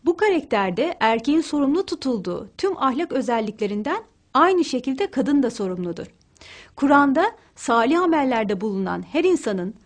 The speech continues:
kadın ya da erkek olsun, hiçbir fark gözetilmeksizin Allah'ın rızası,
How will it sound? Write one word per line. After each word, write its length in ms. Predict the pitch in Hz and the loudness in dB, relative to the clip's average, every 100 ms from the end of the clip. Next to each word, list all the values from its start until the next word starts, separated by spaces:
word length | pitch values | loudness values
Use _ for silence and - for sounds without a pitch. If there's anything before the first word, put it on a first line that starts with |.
| _ _ | _ _
kadın 360 | - 254 262 427 | -4 0 2 2
ya 180 | 381 269 | 2 2
da 60 | |
erkek 420 | 214 214 - 339 294 | 2 0 -2 -4 -2
olsun, 400 | 208 - 190 - _ - - | -2 -4 -12 -14 _ -8 2
hiçbir 280 | 320 - | 2 2
fark 320 | 381 311 262 - | 0 2 0 -2
gözetilmeksizin 960 | 220 233 254 262 330 330 196 220 330 - _ - | -4 -2 -2 0 0 -4 -8 -6 -6 -10 _ -2
Allah'ın 420 | 220 202 262 330 | 0 0 0 2
rızası, 600 | 285 214 185 - 294 | 0 0 -4 -4 -4